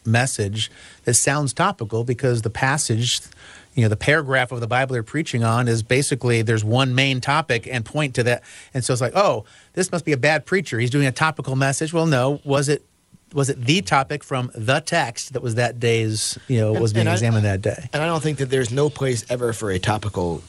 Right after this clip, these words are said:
Speaker 2: you know, I mean, you might have an event that you're speaking at
Speaker 1: Sure.
Speaker 2: that you wanna bring,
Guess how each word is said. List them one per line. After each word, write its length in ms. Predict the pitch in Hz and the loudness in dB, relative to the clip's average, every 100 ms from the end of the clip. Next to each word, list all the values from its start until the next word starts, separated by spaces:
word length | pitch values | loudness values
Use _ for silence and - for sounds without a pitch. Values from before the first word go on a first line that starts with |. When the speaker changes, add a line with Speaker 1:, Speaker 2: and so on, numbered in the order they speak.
| - | -6
Speaker 2:
you 140 | 110 | -2
know, 180 | 90 90 | 0 -2
I 40 | 107 | -2
mean, 160 | 104 | 0
you 100 | 113 | 2
might 140 | 135 123 | 2 2
have 120 | 120 | 0
an 80 | 110 | 0
event 360 | 92 110 117 | 0 0 -2
that 80 | - | -6
you're 120 | 90 | -8
speaking 400 | 87 - 135 110 | -6 -4 -4 -2
at 120 | 87 - | -2 2
Speaker 1:
Sure. 160 | 110 | 2
Speaker 2:
that 40 | 95 | 2
you 40 | |
wanna 160 | 104 104 | -2 -6
bring, 300 | 104 101 | -6 -8